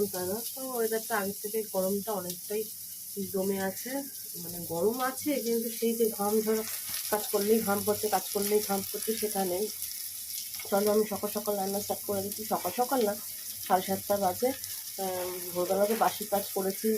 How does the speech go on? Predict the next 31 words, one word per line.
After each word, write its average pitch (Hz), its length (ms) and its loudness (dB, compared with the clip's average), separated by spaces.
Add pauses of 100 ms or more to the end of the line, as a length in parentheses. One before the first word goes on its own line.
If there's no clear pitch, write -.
যখন 185 280 0
বৃষ্টি 196 300 0
পড়ছিল, 180 440 0
যখন, 196 240 2
যখন 175 260 0
বাসি - 240 -2
কাজ 185 140 -4 (100)
করছিলাম, 190 360 0 (960)
সারা 190 200 8
রাত 208 140 8 (100)
তো 254 60 8
এই 233 200 6 (100)
টিপ 233 180 2 (120)
টিপ 226 200 4 (100)
টিপ 220 140 2 (120)
টিপ 226 120 2 (100)
করে 214 160 6
বৃষ্টি 196 320 2
হয়ে 185 280 2
গেছে। 190 300 0 (600)
আর 165 400 0
যখন, 196 280 4
আহ, 180 340 4 (100)
আমি 196 200 2
উঠেছি, 220 460 4
তখন 214 220 4
বৃষ্টি 233 400 0
অতটা 226 280 4
ছিল 220 220 0
না, 202 120 4
তারপরে 196 440 4